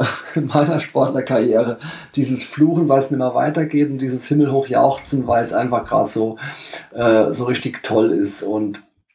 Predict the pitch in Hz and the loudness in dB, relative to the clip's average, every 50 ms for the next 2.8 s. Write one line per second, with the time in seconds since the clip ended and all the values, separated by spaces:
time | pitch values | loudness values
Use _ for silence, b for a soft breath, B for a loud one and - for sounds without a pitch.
0 | _ _ - - - _ 127 123 123 - 151 147 - 165 - - - 113 117 120 | _ _ -20 -20 -6 _ -2 -2 0 -2 -2 0 0 -2 0 0 0 0 0 -2
1 | 117 113 113 117 117 - - 110 - - 113 117 131 147 143 - - 131 127 110 | -4 -6 -6 -8 -8 -4 -4 -6 -4 0 0 2 4 4 4 4 2 0 0 2
2 | 123 131 135 135 B B B B B B B B 151 127 117 110 | 2 0 -2 -4 B B B B B B B B -2 0 0 0